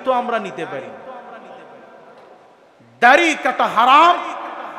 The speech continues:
দাড়ি রাখার হুকুম হচ্ছে দাড়ি রাখা ওয়াজিব। দাড়ি রাখা কি? দাড়ি আমার আব্বা, আপনার আব্বা আদম আলাইহিস সালামের চেয়ে নেওয়া সম্পদ।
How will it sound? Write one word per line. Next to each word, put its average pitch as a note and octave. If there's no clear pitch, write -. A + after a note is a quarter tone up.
দাড়ি A#3
রাখার A3
হুকুম A3+
হচ্ছে A3
দাড়ি F3+
রাখা E3
ওয়াজিব। B2+
দাড়ি F3+
রাখা G3+
কি? G#3
দাড়ি C#4+
আমার C4+
আব্বা, A#3+
আপনার A#3
আব্বা A#3+
আদম G#3+
আলাইহিস A#3
সালামের A#3
চেয়ে A#3
নেওয়া A#3+
সম্পদ। D#3+